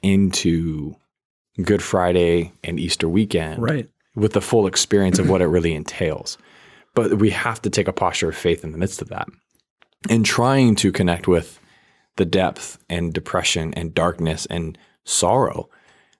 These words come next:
Speaker 1: the disciples felt, like, that's hard.
Speaker 2: Yeah.
Speaker 1: And, and so I, it's, I mean, I don't know if it's necessarily we as Christians are bad at that. I just think it's, it's indicative of
Speaker 2: Well, I think my comment was more about we don't really try,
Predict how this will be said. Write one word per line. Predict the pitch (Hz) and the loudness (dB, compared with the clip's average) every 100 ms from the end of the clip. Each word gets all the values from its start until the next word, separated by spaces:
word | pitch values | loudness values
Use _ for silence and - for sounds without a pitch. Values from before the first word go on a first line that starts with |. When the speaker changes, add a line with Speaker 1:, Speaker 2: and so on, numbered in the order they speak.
| - | -2
Speaker 1:
the | |
disciples | 92 90 95 90 85 | 0 2 0 -2 -4
felt, | - 78 73 - | -2 -2 -2 -4
like, | 78 | -6
that's | 98 101 | -4 -4
hard. | - 110 - 90 _ _ _ | -2 -4 -4 -14 _ _ _
Speaker 2:
Yeah. | - 117 | -4 -2
Speaker 1:
And, | 156 82 - _ _ _ _ _ _ _ _ - | 0 -4 -12 _ _ _ _ _ _ _ _ -4
and | |
so | - | 0
I, | 117 | 4
it's, | 117 - - | 2 0 0
I | 95 | 2
mean, | 98 98 - | 4 2 0
I | 101 | 0
don't | 117 | 2
know | 113 104 | 2 2
if | 98 | 0
it's | - | 0
necessarily | 92 - 92 90 | 0 2 4 4
we | 90 87 | 4 2
as | 82 | 0
Christians | - 82 87 80 | -2 -2 -2 -4
are | |
bad | 78 76 80 139 | -6 -6 -2 0
at | 143 - | 0 -2
that. | 76 78 | -8 -4
I | 87 | -4
just | 87 - | -2 -2
think | 92 80 | 0 0
it's, | 78 - - | -4 -6 -4
it's | 95 - | -4 -2
indicative | 87 85 90 104 90 80 - | -2 0 0 2 2 0 -2
of | 85 80 80 78 - - _ _ _ _ _ _ _ _ | -4 -2 -4 -6 -12 -18 _ _ _ _ _ _ _ _
Speaker 2:
Well, | 127 | 2
I | 127 | 2
think | 127 143 - - _ _ - | 4 2 0 -10 _ _ -2
my | 107 | 0
comment | 98 104 104 - | 0 0 0 -2
was | - - | -6 -4
more | 101 107 | -2 0
about | 95 98 92 95 - | -2 0 0 -2 -4
we | 107 107 | -2 0
don't | 104 104 - | 2 0 0
really | 95 92 87 | -4 -2 -4
try, | - - 78 101 | -6 -6 -6 -6